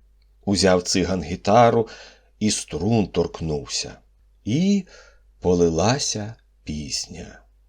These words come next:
Сидить смерть, рота роззявила. Ніколи вона такої пісні не чула. Ледь скінчилася пісня,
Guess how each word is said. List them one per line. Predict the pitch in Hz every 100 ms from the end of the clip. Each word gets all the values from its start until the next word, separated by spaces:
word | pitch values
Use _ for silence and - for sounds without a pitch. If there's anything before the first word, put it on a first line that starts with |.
| _ _ _ _ -
Сидить | - 107 85 113 170
смерть, | - - 117 143 151 127 - - - - - _ -
рота | 95 156 175 151 - 92 - -
роззявила. | - 110 98 85 98 101 82 78 67 - - _ _ _ -
Ніколи | 123 208 214 226 202 143
вона | 127 127 160 190 - - - _ _
такої | - 98 - 113 110
пісні | 107 110 123 110 - 107 101 - _ -
не | 85 104
чула. | - - 92 131 69 - - _ _ _ _ _ _ -
Ледь | 101 107 95
скінчилася | - 95 95 - 98 95 87 92
пісня, | - 101 160 170 - 78 -